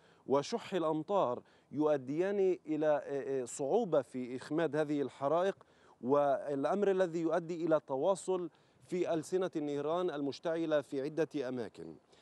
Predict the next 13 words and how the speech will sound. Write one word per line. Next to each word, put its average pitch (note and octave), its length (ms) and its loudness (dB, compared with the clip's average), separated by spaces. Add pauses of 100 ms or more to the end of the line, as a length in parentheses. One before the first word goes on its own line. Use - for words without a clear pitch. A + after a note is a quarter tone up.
(440)
لكن A3+ 540 0
من E3 200 0
ناحية F3+ 360 -2
ثانية F3+ 840 0
هنالك E3+ 400 -2
اتهامات D3 580 -4
من D3+ 260 -2
قبل D3+ 420 -4
جهات C3+ 360 -6
مختلفة D#3+ 720 -2
في C3 160 -8
داخل D3 360 -2
الحكومة E3 720 -4